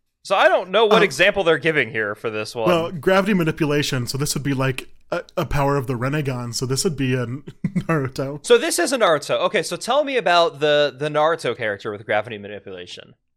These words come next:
Speaker 1: 'Cause that
Speaker 2: Um,
Speaker 1: sounds like kinesis to me.
Speaker 2: Well, it's not, it's not, um, a character specifically. I get,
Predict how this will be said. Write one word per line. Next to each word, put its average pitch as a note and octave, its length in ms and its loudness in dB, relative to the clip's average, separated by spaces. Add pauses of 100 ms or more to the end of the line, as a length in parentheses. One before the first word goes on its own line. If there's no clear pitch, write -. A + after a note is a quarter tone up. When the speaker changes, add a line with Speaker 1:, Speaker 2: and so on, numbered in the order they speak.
Speaker 1:
'Cause A3+ 100 -4
that F#4 100 4
Speaker 2:
Um, F#3 80 4
Speaker 1:
sounds E4 200 2
like B3+ 140 0
kinesis A2+ 460 -8
to G#2 80 -18
me. G2 260 -12 (440)
Speaker 2:
Well, F#3 160 2
it's G#3 220 -2
not, A#3+ 360 0
it's F3+ 260 -2
not, G3+ 280 -4
um, C3+ 580 0 (480)
a D3+ 80 -4
character C#3+ 380 -4
specifically. C#3+ 720 -8
I F3 100 -2
get, F#3+ 180 -2